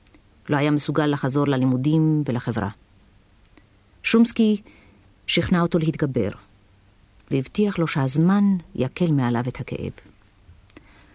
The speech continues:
עופרה ניסתה להחזיר את אורי אל חנה, ידידתה.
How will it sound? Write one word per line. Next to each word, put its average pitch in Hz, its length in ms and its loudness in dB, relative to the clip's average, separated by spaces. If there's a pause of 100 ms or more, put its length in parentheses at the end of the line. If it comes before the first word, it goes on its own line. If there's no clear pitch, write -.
(400)
עופרה 269 300 4
ניסתה 226 340 4
להחזיר 226 440 2
את 220 120 -4
אורי 196 220 2
אל 196 60 0
חנה, 190 360 0
ידידתה. 117 500 -4